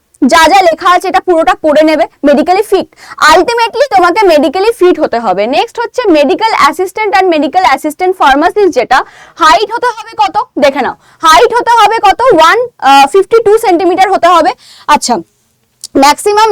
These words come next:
limit of refractive error সেটা plus minus three point five, এটা চোখের ডাক্তাররা এগুলো বলতে পারবে। ভিজুয়াল অ্যাক্টিভিটি সিক্স থার্টি সিক্স ইচ আই, কারেক্টেবল টু, এগুলো সব চোখের ডাক্তাররাই বলতে পারবে। কালার ভিশন দেখো, সিপি টু,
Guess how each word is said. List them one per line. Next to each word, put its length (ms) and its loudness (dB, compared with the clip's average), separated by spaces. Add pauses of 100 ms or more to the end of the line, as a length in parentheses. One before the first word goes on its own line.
(100)
limit 260 2 (100)
of 60 0 (120)
refractive 580 -2 (180)
error 220 4 (320)
সেটা 200 2 (220)
plus 200 0 (120)
minus 300 0 (100)
three 220 2 (120)
point 280 2
five, 140 0
এটা 120 0 (300)
চোখের 240 -2 (100)
ডাক্তাররা 480 0
এগুলো 160 2 (120)
বলতে 280 0
পারবে। 240 2 (460)
ভিজুয়াল 440 4
অ্যাক্টিভিটি 460 0 (120)
সিক্স 220 -2
থার্টি 280 -2
সিক্স 160 -6 (100)
ইচ 100 -4 (140)
আই, 80 2 (260)
কারেক্টেবল 500 0 (120)
টু, 60 -4 (100)
এগুলো 240 0
সব 100 0 (100)
চোখের 220 -2 (100)
ডাক্তাররাই 460 0 (100)
বলতে 280 2
পারবে। 220 2 (120)
কালার 340 2
ভিশন 260 -4 (100)
দেখো, 200 -4 (100)
সিপি 260 -4 (100)
টু, 80 -6